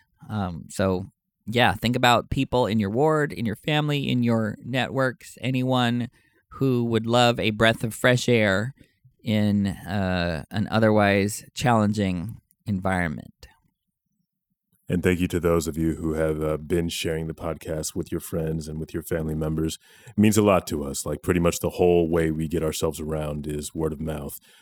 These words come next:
Speaker 2: So, uh, thank you guys who have already, I mean, our, our growth at the beginning of this little project that we call Beyond the Block, um, that, that went a lot further than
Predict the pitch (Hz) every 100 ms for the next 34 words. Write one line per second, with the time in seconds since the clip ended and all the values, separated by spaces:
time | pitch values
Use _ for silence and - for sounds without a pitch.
0 | _ - - 73 73 73 85 82 82 80
1 | 78 76 - 80 71 78 76 76 73 76
2 | 73 - _ _ _ _ _ _ _ _
3 | - 87 85 87 80 - 101 87 98 98
4 | 92 87 85 87 85 82 78 80 - 85
5 | 82 - 82 - 90 82 80 - 87 85
6 | 80 80 76 76 73 78 73 73 - _
7 | - 78 73 73 73 73 _ _ _ _
8 | _ - 87 82 92 92 87 87 - _
9 | _ - 90 90 82 - 90 85 80 82
10 | 78 78